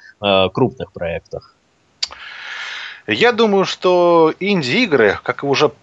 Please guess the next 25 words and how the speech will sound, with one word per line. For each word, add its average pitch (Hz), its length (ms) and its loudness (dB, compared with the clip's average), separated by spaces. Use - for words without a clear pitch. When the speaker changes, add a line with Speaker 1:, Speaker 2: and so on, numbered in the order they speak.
Speaker 2:
повторялся 190 640 -2
много 113 260 -2
раз, 98 300 0
это 202 200 -2
вот 175 200 -2
та 170 100 2
самая 143 380 0
возможность 147 840 -2
убить 131 380 -6
время 165 360 2
в 123 80 0
ожидании 139 520 2
больших 131 640 0
игр. 82 320 -4
И 95 40 2
они, 190 300 2
в 196 80 4
общем-то, 165 420 -2
жи-, 147 220 0
живут 185 260 -2
на 139 100 2
разных 151 340 0
планетах. 151 460 0
Одна 127 220 0
планета, 135 540 0